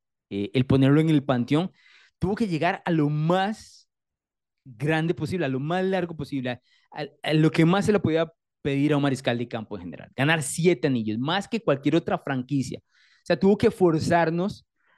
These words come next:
a la mayoría de la gente que, que tal vez no lo quería poner número uno, a decir, "Ya no,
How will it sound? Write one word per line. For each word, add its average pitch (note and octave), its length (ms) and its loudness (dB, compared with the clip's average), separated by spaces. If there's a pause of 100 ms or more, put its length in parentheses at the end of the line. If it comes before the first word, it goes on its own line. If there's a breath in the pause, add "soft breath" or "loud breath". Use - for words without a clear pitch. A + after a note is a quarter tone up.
(100)
a B2+ 80 -4
la B2+ 80 2
mayoría C3 300 2
de D#3+ 60 2
la D#3 100 0
gente D3 320 -6
que, A2 200 -12 (280 soft breath)
que B2 80 -4
tal A#2+ 160 4
vez C3 140 4
no D3+ 200 4
lo D#3+ 140 4
quería D#3 220 2
poner D3+ 200 0
número D3 240 0
uno, C#3+ 60 -2
a - 20 -2
decir, B2+ 240 -6 (160)
"Ya G2 160 -12
no, G#2+ 140 -8